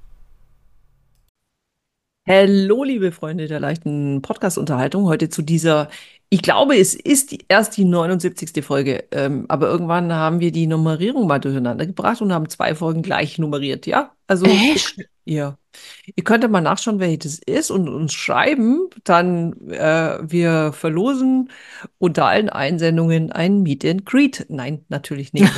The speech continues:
Speaker 2: <laughs> Was machen wir denn,
Speaker 1: Mit
Speaker 2: wenn
Speaker 1: wem
Speaker 2: die
Speaker 1: auch?
Speaker 2: hundertste Folge draußen ist?
Speaker 1: Ja, also,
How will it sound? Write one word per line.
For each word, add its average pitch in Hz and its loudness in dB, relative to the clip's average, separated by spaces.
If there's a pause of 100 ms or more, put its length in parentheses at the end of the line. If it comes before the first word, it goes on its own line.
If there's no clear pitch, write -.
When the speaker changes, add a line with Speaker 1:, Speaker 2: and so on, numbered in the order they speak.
(760)
Speaker 2:
<laughs> - -8
Was - 2
machen 214 4
wir 220 6
denn, 196 6
Speaker 1:
Mit 185 4
Speaker 2:
wenn 185 6
Speaker 1:
wem 175 4
Speaker 2:
die 170 2
Speaker 1:
auch? 165 4
Speaker 2:
hundertste 233 0
Folge 170 4
draußen 156 -2
ist? - -8 (460)
Speaker 1:
Ja, 170 2 (880)
also, 170 0